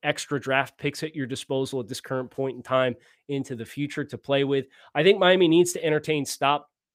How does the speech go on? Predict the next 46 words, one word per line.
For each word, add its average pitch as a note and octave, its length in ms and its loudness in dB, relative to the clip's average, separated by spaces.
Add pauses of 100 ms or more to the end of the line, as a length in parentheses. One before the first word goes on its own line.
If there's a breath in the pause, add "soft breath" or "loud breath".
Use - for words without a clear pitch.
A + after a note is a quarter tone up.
(280)
building D3+ 300 2
through D#3 220 -6
the C#3 80 -4
draft C3 440 -2
with B2+ 440 -4
draft C3 380 -2
picks D#3 240 -4
at D3+ 80 -12
this F3 120 -2
point, F3+ 280 0
at A#2+ 100 -6
least C3+ 240 -4
in C#3 80 -4
the B2 60 -4
first D3+ 320 -4
round. F#3+ 180 2 (240 loud breath)
They've A#3+ 180 6
killed A#3 300 8
it E3+ 60 8
on C#3+ 120 4
day C#3+ 140 2
two. F3 400 2 (360)
So D#3 100 -4
take G#3+ 220 4
these C4+ 140 0
first G#3+ 280 2
round D#3+ 160 2
picks E3 220 0
and C#3 100 -4
do E3 80 0
what F3 100 -2
the C3 80 -6
Rams D#3+ 300 -2
do. - 180 -16 (1300)
You A#2+ 60 -4
know, E3 80 0
invest E3 420 0
those F#3 200 2
in F3 140 2
known C#3 240 0
assets. - 640 -6 (1200)
The C#3+ 180 -6
cap's D#3+ 360 4
gonna F3+ 180 2
grow D#3+ 160 4
potentially D3+ 1040 0